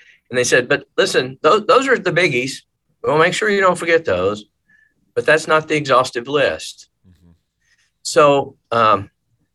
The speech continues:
Speaker 1: the framework for that, now going to your next question, is, well, where do you find them? Now, what Biden wants is a judge that'll find them in his head somewhere.
Speaker 2: Right. He wants, he wants the judge to define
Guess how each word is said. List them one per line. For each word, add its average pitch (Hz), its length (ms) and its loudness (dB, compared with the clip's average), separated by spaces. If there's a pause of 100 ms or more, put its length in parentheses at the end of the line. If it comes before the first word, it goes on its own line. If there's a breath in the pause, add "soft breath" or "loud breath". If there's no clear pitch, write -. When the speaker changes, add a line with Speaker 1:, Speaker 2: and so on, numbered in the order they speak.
(840)
Speaker 1:
the 135 320 2
framework 262 640 -2
for - 120 -16
that, 71 240 -18
now 117 120 -2
going 123 280 0
to 107 60 -6
your 104 100 -2
next 104 220 -4
question, 165 380 -2
is, 98 180 -6
well, 123 240 0
where 160 200 4
do 147 100 -2
you 120 180 -4
find 156 500 0
them? - 60 -20 (760 soft breath)
Now, 123 80 0
what 131 240 2
Biden 160 340 2
wants 107 300 -6
is 110 160 -10
a 104 40 -8
judge 113 360 0
that'll 101 160 -2
find 120 400 -2
them 117 160 -2
in 107 60 -2
his 95 220 -6
head 160 220 2
somewhere. - 600 -10 (320)
Speaker 2:
Right. 90 240 -6 (800 soft breath)
He 180 120 2
wants, 165 360 0
he 160 120 -2
wants 170 220 0
the 143 120 -4
judge 139 580 0 (360 soft breath)
to 139 100 -2
define 117 560 0